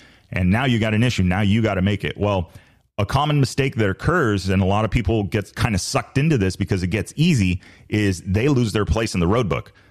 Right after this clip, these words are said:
They kind of figuring it out, doing what they need to do, and they forget that they have to navigate on their own road book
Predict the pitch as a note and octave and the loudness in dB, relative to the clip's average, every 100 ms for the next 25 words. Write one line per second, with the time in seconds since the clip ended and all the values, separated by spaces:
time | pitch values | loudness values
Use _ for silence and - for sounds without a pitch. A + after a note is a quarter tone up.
0 | _ F2+ - B2 G2+ - B2 A#2+ A2 G2+ | _ -4 -2 -2 -2 -2 0 2 2 2
1 | A2+ A#2 A2+ G2+ A#2 A2+ G2+ G#2+ G#2+ E2+ | 2 2 2 2 2 2 2 2 0 0
2 | G2+ A#2+ B2+ G2+ F2+ G2 E2 A2+ A#2 G2+ | 0 2 2 2 0 -2 -2 -2 -2 -4
3 | E2 B2+ A2 G#2 - F#2 F#2+ F2+ F#2+ F2 | -2 0 0 -2 -2 0 0 0 0 0
4 | F2+ F2+ G2+ G#2+ G2+ F#2 F2+ F2 F2+ E2+ | 2 2 2 0 0 0 0 0 -2 -4